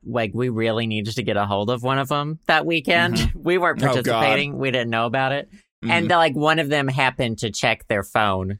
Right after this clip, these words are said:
Speaker 1: 'cause they couldn't
Speaker 2: Right.
Speaker 1: resist. And so we got a hold of 'em. But
Speaker 2: Right.
Speaker 1: I don't think I'd be able to do it either. It's just, it's like,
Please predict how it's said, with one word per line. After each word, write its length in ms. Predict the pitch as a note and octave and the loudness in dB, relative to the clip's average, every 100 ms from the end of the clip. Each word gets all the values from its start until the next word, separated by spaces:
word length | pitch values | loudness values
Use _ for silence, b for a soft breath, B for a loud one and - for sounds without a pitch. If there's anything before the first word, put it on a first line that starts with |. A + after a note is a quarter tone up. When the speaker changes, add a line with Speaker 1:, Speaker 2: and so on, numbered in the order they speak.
| _ | _
Speaker 1:
'cause 140 | C3+ A2 | -4 -2
they 140 | A2 | -2
couldn't 200 | B2+ G#2+ | -2 -2
Speaker 2:
Right. 240 | G#2 G2 | 0 0
Speaker 1:
resist. 380 | G#2 G2 F#2+ - | 0 -2 -4 -8
And 200 | A#2+ G#2 | -6 -6
so 180 | G#2 G2 | -2 -2
we 160 | G2 F#2+ | -2 -2
got 180 | G2 | 0
a 60 | G2 | 0
hold 200 | G2+ G#2 | -2 -2
of 120 | G2+ G#2+ | -4 -6
'em. 220 | G#2+ G#2+ B B _ | -8 -10 B B _
But 200 | D3 E3 | 2 2
Speaker 2:
Right. 240 | G2 E2 - - _ _ | 2 -2 -6 -12 _ _
Speaker 1:
I 140 | G#2+ B2 | -2 0
don't 140 | D#3+ | 0
think 180 | G2+ G2+ | -2 -2
I'd 140 | G2+ | -2
be 100 | G2+ | -2
able 180 | G#2 G#2 | -2 -2
to 80 | G#2 | -2
do 160 | G#2+ | -2
it 80 | G#2 | -2
either. 440 | A2 B2 G#2 A2 A#2 _ | -2 -2 -4 -6 -10 _
It's 180 | C#3+ - | -6 -2
just, 180 | F#3+ - | -4 -4
it's 240 | D#3 - | -6 0
like, 280 | D#3 B2+ | 0 0